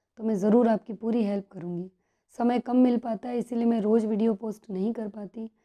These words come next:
अक्सर मैं इसी तरह से लंबे लंबे वीडियो बना के और पोस्ट कर दिया करूँगी, लेकिन आपका कोर्स करवा दूँगी।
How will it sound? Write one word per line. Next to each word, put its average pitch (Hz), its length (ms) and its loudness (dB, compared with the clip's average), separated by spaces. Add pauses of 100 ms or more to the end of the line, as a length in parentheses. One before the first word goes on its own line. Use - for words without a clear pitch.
(520)
अक्सर 226 300 -4
मैं 233 140 4
इसी 220 200 0
तरह 214 220 -4
से 233 140 -6
लंबे 208 280 0
लंबे 214 280 2
वीडियो 202 280 0
बना 196 240 -2
के 233 140 -14
और 208 100 -8
पोस्ट 208 300 -14
कर 202 200 -8
दिया 208 260 0
करूँगी, 202 340 -4
लेकिन 233 240 -4
आपका 208 300 -6
कोर्स 247 280 0
करवा 165 300 -4
दूँगी। 170 280 -12